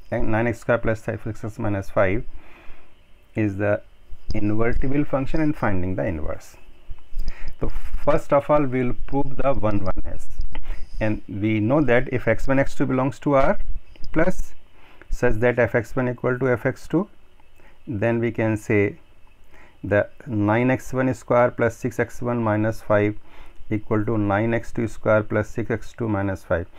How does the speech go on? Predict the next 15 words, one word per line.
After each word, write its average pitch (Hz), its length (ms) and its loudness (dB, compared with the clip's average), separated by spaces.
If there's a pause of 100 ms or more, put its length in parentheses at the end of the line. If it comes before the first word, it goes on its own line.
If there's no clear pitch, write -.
(240)
You - 80 -6
can 156 160 2
see 160 180 0
minus 147 380 2
five 143 220 2
and 151 120 0
minus 139 300 0
five 143 180 -2
get 143 200 -6
cancelled, 165 480 -6 (960)
and 123 180 0
this 135 180 0
x - 220 -2
one 156 200 0
square 139 500 -2